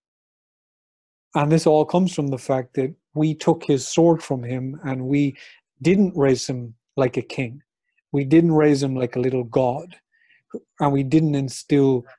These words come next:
value and honor and the importance of using his sword for protection.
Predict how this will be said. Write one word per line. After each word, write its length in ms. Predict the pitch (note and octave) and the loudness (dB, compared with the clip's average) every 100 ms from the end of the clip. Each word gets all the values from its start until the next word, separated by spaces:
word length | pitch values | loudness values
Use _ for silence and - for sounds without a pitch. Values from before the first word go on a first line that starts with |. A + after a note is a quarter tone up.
| - | -14
value 600 | B2+ C3+ C3+ C3 C3 B2 | -8 -2 0 0 -2 -6
and 120 | A#2+ - | -10 -8
honor 420 | C#3 C#3 B2 D#3 - _ _ _ _ _ _ _ | -4 -4 -4 -12 -18 _ _ _ _ _ _ _
and 180 | - C3+ | -4 -2
the 60 | C3+ | -2
importance 560 | B2+ - C#3+ F3 C#3+ | -6 -2 0 0 -2
of 100 | C3 | -6
using 380 | B2+ D#3 D3 C#3 | -4 -2 -2 -4
his 160 | B2 A2+ | -8 -10
sword 520 | - F3 E3+ C#3 B2 | -2 2 4 4 0
for 140 | - | -4
protection. 720 | B2+ B2 - G3 G3 - E3+ | -6 -8 -2 -2 -2 -10 -12